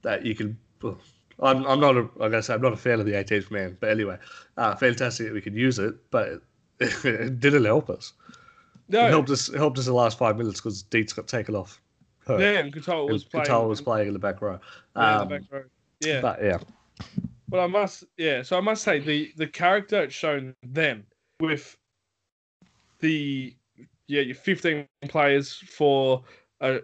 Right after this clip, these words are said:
Speaker 2: well, down to sixteen players basically for most of the match with Chris Smith, then fifteen for most, the whole entire second half, pretty much, and a big chunk of the,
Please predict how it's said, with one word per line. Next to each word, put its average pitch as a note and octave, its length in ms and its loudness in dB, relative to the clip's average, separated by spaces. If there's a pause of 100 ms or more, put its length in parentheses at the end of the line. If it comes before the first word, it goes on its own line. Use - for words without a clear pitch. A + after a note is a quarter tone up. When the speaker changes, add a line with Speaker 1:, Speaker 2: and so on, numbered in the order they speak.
(560)
Speaker 2:
well, E3 120 6
down F#3+ 180 6
to E3 40 -4
sixteen F#3 420 0
players C#3+ 260 0
basically C#3 540 -2
for B2 340 -6 (640)
most D3+ 300 0
of C#3+ 60 -12
the B2+ 80 -4
match A#2+ 340 -6
with B2 200 -10
Chris - 240 -8
Smith, A#2+ 340 -4 (380)
then C#3 140 2
fifteen D#3+ 460 4
for C#3 100 -6
most, C#3+ 420 2 (240)
the C#3+ 220 -2
whole F3 180 6
entire D#3 220 0
second C#3 320 -6
half, C3+ 380 0 (280)
pretty D3+ 220 0
much, C3 420 -4 (360)
and D3 520 2 (680)
a B2+ 80 -4
big C3+ 240 -2
chunk C#3+ 260 -2
of B2+ 80 -10
the, B2 100 -10